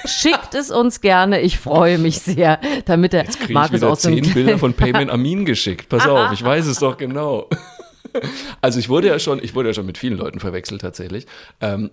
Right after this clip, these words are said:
Speaker 2: Payman Amin war dabei, dann dieser, wie hieß dieser Fußballtrainer von Bayern München, Pep Guardiola?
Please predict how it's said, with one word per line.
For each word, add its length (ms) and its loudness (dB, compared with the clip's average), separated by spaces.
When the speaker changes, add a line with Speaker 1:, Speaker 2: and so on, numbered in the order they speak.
Speaker 2:
Payman 300 -2
Amin 480 -4
war 160 -4
dabei, 520 -6
dann 240 -4
dieser, 320 -6
wie 100 -6
hieß 160 -8
dieser 220 -8
Fußballtrainer 580 -8
von 120 -8
Bayern 200 -4
München, 300 -6
Pep 180 -10
Guardiola? 680 -4